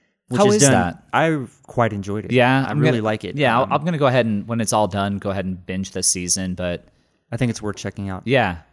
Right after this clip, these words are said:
Speaker 1: But they have, you know, the more cinema verite style, so it's very much, you know, even, like, The Office, you know what I mean? That
Speaker 2: Yep.
Speaker 1: sort of mockumentary style.
Speaker 2: Mm-hmm.
Speaker 1: So there's a lot of snap zooms in that, and that's kind of what had
Speaker 2: Right,
Speaker 1: it fresh in my
Speaker 2: okay.
Speaker 1: head when I'm watching this. And, you know, now, like, zooms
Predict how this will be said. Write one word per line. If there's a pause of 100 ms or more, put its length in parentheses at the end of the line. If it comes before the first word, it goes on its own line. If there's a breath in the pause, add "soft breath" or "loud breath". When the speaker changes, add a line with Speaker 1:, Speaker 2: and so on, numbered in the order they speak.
(180)
Speaker 1:
But
they
have,
you
know,
the
more
cinema
verite
style,
so
it's
very
much, (100)
you
know,
even,
like,
The
Office,
you
know
what
I
mean?
That
Speaker 2:
Yep.
Speaker 1:
sort
of
mockumentary
style. (160)
Speaker 2:
Mm-hmm.
Speaker 1:
So
there's
a
lot
of
snap
zooms
in
that,
and
that's
kind
of
what
had
Speaker 2:
Right,
Speaker 1:
it
fresh
in
my
Speaker 2:
okay.
Speaker 1:
head
when
I'm
watching
this. (1200 soft breath)
And,
you
know,
now,
like,
zooms